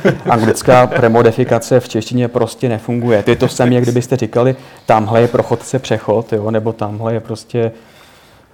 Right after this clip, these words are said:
Speaker 2: eh, zdravotně, tělesně postiženého průkaz“, jo. To je prostě, to je, to je
Speaker 1: Jasně.
Speaker 2: kravina, jo. Tohle čeština nesnese prostě. A já to taky nesnesu, protože já jsem poměrně purista, no.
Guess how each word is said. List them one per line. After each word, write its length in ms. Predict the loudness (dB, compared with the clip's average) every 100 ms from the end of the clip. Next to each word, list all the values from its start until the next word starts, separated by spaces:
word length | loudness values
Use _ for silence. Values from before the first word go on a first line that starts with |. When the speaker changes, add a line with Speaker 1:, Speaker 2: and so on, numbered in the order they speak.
| -4 -4 -4
Speaker 2:
eh, 40 |
zdravotně, 600 | 0 2 2 2 0 -2
tělesně 380 | 0 0 2 -2
postiženého 760 | -4 -4 -4 -2 -2 0 0 -2 -8
průkaz“, 540 | -6 -4 -4 -4 -8
jo. 120 | -8 -8
To 120 | -10
je 60 |
prostě, 340 | -10 -12 -6 -4
to 120 | -2
je, 60 | 0
to 100 | -2
je 60 |
Speaker 1:
Jasně. 140 | 2 2
Speaker 2:
kravina, 380 | 4 4 4 2
jo. 200 | 2 2
Tohle 200 | 2 2
čeština 360 | 0 -2 0 2
nesnese 600 | 2 0 -2 -2 -2 -6
prostě. 340 | -6 -8 -6
A 100 | -2
já 120 | -2
to 100 | -2
taky 200 | -4 -4
nesnesu, 440 | -6 -8 -10 -10 -12
protože 340 | -12 -12 -12
já 100 | -12
jsem 220 | -10 -12 -12 -20 -20 -20 -16
poměrně 360 | -10 -6 -4 -6
purista, 460 | -6 -8 -8 -10
no. 120 | -10